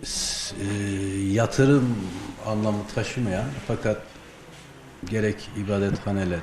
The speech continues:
cemevleri, bunlara da ciddi yardımlarda bulunduk. Çevre düzenlemeleri yaptık. İlçemize yeni bir park kazandırdık.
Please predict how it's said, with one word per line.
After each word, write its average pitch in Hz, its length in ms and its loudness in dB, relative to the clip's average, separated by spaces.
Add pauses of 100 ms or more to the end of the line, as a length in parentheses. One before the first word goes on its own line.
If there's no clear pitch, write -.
(100)
cemevleri, 95 500 0 (180)
bunlara 107 380 4
da 90 140 2 (380)
ciddi - 280 -8
yardımlarda 90 680 2
bulunduk. 78 500 -4
Çevre 95 300 0
düzenlemeleri 95 680 2
yaptık. 82 380 -2 (1400)
İlçemize 110 420 4
yeni 113 220 6
bir 107 80 4
park 107 340 2
kazandırdık. 82 800 0